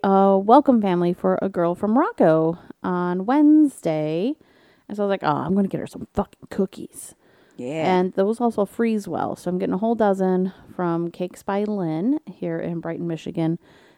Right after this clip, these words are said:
Speaker 1: And I was like, "Go ham, like, U S A themed. Give me two cookies, one with each of their names on it. So one for our girl that's coming in a few weeks, and then one for this girl who we're gonna welcome next week. And,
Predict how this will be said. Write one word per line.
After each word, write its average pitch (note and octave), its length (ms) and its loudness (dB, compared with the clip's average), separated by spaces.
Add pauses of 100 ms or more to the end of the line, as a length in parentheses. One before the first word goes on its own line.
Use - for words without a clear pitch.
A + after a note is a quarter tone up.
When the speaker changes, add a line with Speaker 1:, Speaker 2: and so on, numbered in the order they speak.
(140)
Speaker 1:
And E3 300 0
I - 40 0
was F3 80 -4
like, E3+ 200 -4
"Go C#4 400 10
ham, G#3+ 540 0
like, F3 280 -4
U B3 160 0
S B3 220 2
A A3+ 180 2
themed. G#3+ 760 -2 (760)
Give G3+ 180 0
me F#3+ 220 0
two B3+ 180 -2
cookies, A3+ 560 -2
one G3+ 160 -2
with G3+ 140 -2
each G#3+ 160 -6
of G3 80 0
their F#3+ 100 2
names A3+ 380 0
on G#3 260 0
it. G#3 240 0
So - 160 -4
one F#3 180 -2
for - 160 -6
our G3 200 0
girl G3+ 240 0
that's F#3+ 240 -2
coming F#3+ 460 -2
in F3 140 -4
a F3 60 -2
few A#3+ 240 -4
weeks, G#3+ 400 -4
and F#3 100 -2
then F3 120 0
one F3 160 -2
for F3 120 -10
this F3 200 -8
girl E3+ 240 -2
who F3 100 -4
we're E3+ 140 -4
gonna E3 180 -2
welcome D#3 340 -2
next - 300 -8
week. C3+ 240 -6
And, - 180 -4